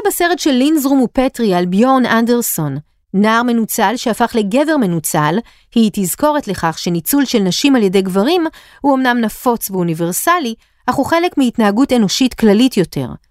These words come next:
הפיכת הזולת לאובייקט וראייתו כאמצעי להגשמת תכלית. מה שהחל הבמאי הנודע ויסקונטי,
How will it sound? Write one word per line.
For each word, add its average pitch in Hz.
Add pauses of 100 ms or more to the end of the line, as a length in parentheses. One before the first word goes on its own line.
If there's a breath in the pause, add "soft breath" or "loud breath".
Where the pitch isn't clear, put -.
(220)
הפיכת 202
הזולת 202
לאובייקט 185
וראייתו 170
כאמצעי 226
להגשמת 220
תכלית. - (840 soft breath)
מה 233
שהחל 262
הבמאי 262
הנודע 233
ויסקונטי, 277